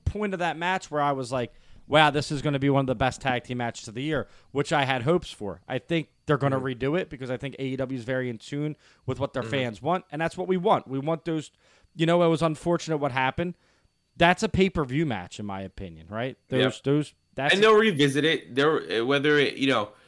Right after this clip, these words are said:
Speaker 2: it makes it to All Out's card or it, it just ends up on one of these big themed Dynamites. I mean, hey, it might be on that Rampage show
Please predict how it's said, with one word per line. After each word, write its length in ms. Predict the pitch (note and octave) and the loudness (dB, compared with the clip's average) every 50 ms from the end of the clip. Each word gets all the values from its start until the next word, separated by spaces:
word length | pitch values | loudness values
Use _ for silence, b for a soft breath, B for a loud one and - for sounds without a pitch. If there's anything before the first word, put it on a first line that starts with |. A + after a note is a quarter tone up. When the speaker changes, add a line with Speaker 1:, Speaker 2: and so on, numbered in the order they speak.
| b b _ _ _ - | b b _ _ _ -4
Speaker 2:
it 120 | - B2 | -2 -2
makes 300 | C3 C3 C3+ C3+ C3+ - | 0 2 0 0 0 -2
it 120 | C#3 C3 | -4 -2
to 120 | - - B2+ | 0 -2 0
All 240 | - A2 A#2 A#2 A#2 | 2 2 2 4 4
Out's 280 | A2+ A#2 A2 G2+ - | 4 4 4 2 -4
card 480 | - - - C3 B2 B2 B2 A#2+ A#2+ A2 | -10 -4 0 2 4 4 4 4 4 2
or 520 | F2+ G2+ G#2+ G#2+ G#2+ G#2 G2+ G2+ G2 b b b b b b _ _ | 0 0 0 2 2 2 2 0 -2 b b b b b b _ _
it, 180 | A#2 B2 A#2+ - | 0 0 0 0
it 80 | A2 C3 | -4 -6
just 160 | A2+ A#2+ - | -4 -6 -2
ends 220 | - C3 C#3 C3 - | 0 0 2 2 0
up 100 | C3+ C#3 | 2 2
on 120 | C#3+ C3+ | 2 2
one 100 | C3+ C3+ | 4 2
of 60 | C3+ C3 | 4 4
these 180 | C3 B2 A2 G2 F#2+ G2 - - - _ _ _ _ _ _ - | 2 2 0 -6 -14 -18 -20 -20 -20 _ _ _ _ _ _ -2
big 220 | - C3 C3 B2 | 0 2 2 2
themed 420 | A2+ - - - C3 C3 C3 B2+ A2+ | -2 -8 -2 0 0 0 0 -2 0
Dynamites. 480 | B2 C3 D3+ D#3 C3 A2 F#2+ F#2 - | 0 2 2 2 0 -2 -4 -6 -4
I 20 | C#3+ | -2
mean, 220 | D#3 D#3+ D#3+ D3 | 0 2 2 2
hey, 220 | B2+ D3 F3 F#3 E3+ | 2 2 4 4 4
it 100 | C#3 A#2+ | 4 4
might 220 | C3 D3 D3 D3 | 2 2 2 0
be 120 | D3+ D3 | 0 2
on 180 | C3+ C3+ C#3 C#3 | 4 4 4 4
that 200 | C#3 C3+ B2+ A2+ | 4 2 2 2
Rampage 480 | A#2 C#3 D3+ E3 D3 - C#3+ C3 B2+ B2+ | 2 2 2 0 -2 0 0 0 0 -2
show 480 | - - C3 B2 A#2+ A#2 A#2 A#2 b | -4 0 2 4 4 4 2 0 b